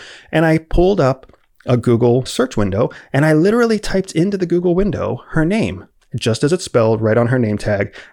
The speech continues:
as I'm sitting right beside her in the Denver terminal. What pops up? It, so apparently Hannah Keene is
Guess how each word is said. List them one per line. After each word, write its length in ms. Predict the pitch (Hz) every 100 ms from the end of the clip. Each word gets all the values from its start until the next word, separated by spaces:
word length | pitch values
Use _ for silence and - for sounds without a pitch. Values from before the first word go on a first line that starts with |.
| -
as 180 | 143 175
I'm 120 | 165
sitting 320 | - 143 139
right 200 | 117 -
beside 360 | - 127 110 104
her 260 | 104 107 - - -
in 160 | 135 127
the 80 |
Denver 260 | 123 101 110
terminal. 460 | - 175 107 85 _ _ _ _ _ -
What 320 | 139 139 202
pops 400 | - 131 127 -
up? 300 | 95 - _ - _ _ _ _
It, 300 | - 180 143 - -
so 140 | - 135
apparently 400 | 127 214 127 120
Hannah 200 | 127 110
Keene 440 | - 123 101 131 - _ -
is 500 | 139 123 120 -